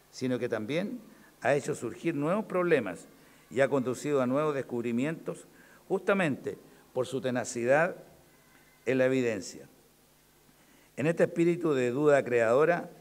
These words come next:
el que hace de las biografías de grandes hombres de ciencia como Darwin, Huxley, Pasteur, Claude Bernard y Koch los más inspiradores de todos los documentos humanos.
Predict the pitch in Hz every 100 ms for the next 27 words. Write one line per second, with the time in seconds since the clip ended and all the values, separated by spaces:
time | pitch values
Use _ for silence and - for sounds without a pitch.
0 | - - _ _ - 120 - 139 131 156
1 | 117 127 120 104 120 120 117 113 - 165
2 | 160 139 127 165 170 151 165 147 127 120
3 | 107 160 143 107 95 - - - _ 110
4 | 117 120 151 135 110 87 - - - _
5 | 143 156 - 113 82 - - - 117 -
6 | 156 147 104 - - - - - 135 123
7 | 131 131 143 120 110 - 151 - - _
8 | _ - 101 110 127 143 156 123 123 117
9 | 131 151 143 120 135 143 139 120 113 117
10 | 117 110 - 98 85 80